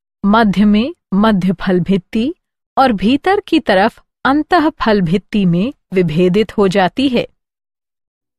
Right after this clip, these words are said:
आम और नारियल में फल को अष्ठिल यानी ड्रूप कहते हैं। ये फल एकांडपी ऊर्ध्ववर्ती अंडाशय से विकसित होते हैं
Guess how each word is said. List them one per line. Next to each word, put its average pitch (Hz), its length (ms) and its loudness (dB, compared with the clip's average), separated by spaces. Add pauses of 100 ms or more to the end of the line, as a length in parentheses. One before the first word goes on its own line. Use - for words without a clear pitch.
(1080)
आम 202 300 2
और 202 160 2
नारियल 175 560 0
में 190 300 -2 (380)
फल 330 220 2
को 294 420 0 (360)
अष्ठिल 302 560 0 (300)
यानी 214 500 2 (240)
ड्रूप 220 420 0
कहते 185 460 -2
हैं। 165 240 -4 (840)
ये 247 280 0 (100)
फल 220 300 0 (380)
एकांडपी 269 880 0 (480)
ऊर्ध्ववर्ती 202 760 0
अंडाशय 180 640 0
से 226 220 -2
विकसित 170 480 -4
होते 247 380 -2
हैं 254 200 -4